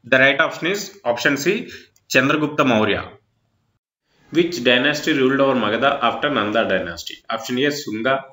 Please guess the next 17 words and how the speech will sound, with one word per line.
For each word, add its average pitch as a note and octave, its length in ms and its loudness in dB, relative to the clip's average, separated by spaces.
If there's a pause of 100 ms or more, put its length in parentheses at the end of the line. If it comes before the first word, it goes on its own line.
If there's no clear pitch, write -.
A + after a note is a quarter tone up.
(200)
option - 320 -6
B, A2+ 220 -2
Gupta, C3 680 -6
option G#2 300 -6
C, B2+ 180 -4
Vardhana, A#2+ 680 -2 (200)
option G#2+ 320 -6
D, C#3 120 2
Maurya. F#2+ 440 -2 (3500)
The A#2 160 2
right A#2+ 200 2
answer C3+ 320 -2
is E3 240 -4
option A#2+ 400 -2
D, - 220 -2
Mauryan A#2 480 0
dynasty. F#2 520 -4